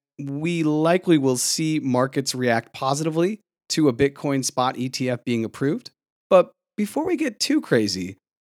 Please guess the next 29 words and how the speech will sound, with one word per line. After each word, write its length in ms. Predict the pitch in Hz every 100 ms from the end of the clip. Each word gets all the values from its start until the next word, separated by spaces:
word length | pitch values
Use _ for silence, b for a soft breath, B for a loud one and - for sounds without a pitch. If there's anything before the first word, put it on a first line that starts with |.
| _ _ _
I 80 | 196
want 160 | 277
to 60 | 269
go 140 | 196
ahead 220 | 180 180 170
and 120 | 139
read 280 | 185 175 151
from 320 | - 156 151
Satoshi's 480 | 151 151 175 160 135
white 240 | 160 202
paper, 360 | 98 69 52 - _ _ _ _
because 160 | 151 180
I 80 | 214
think 160 | 233
it's 120 | 240
really 140 | 254 226
important 400 | 175 - 196 160
that 100 | 143
we 80 | 147
keep 280 | - 156 165
in 100 | 143
mind 480 | 165 190 117 113 - _ _ _ _ _
how 260 | - 240 -
institutions 800 | 208 - 170 - 185 190 170 151
play 260 | - 175
a 60 | 170
role 400 | 151 208 156 151
in 160 | 151
crypto. 500 | 165 226 226 - -